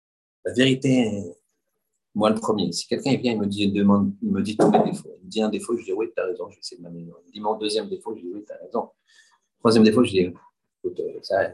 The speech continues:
c'est bon, là, c'est, j'ai compris, t'as pas tout la même journée. Troisième défaut, je prends la trottinette qui est là et je,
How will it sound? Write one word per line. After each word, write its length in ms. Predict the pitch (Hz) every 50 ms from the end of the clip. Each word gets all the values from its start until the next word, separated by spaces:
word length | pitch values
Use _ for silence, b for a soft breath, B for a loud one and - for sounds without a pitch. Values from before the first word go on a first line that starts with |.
| - _
c'est 120 | _ -
bon, 140 | 107 139 165
là, 160 | 226 - -
c'est, 180 | - - - -
j'ai 120 | - - -
compris, 380 | - - - 202 - - - - -
t'as 120 | - - -
pas 140 | - - -
tout 140 | - -
la 120 | 104 98 92
même 160 | 92 95 101
journée. 300 | 101 131 156 160 165 165 - _ _ _ _ _ _ _ _
Troisième 300 | _ 104 98 104 95 92
défaut, 300 | 95 87 - - 135 139
je 100 | 135 -
prends 160 | - 107 107
la 100 | 107 -
trottinette 460 | - - - - - 78 78 - - _
qui 120 | - -
est 40 | 101
là 140 | 131 143 -
et 40 |
je, 140 | - - 98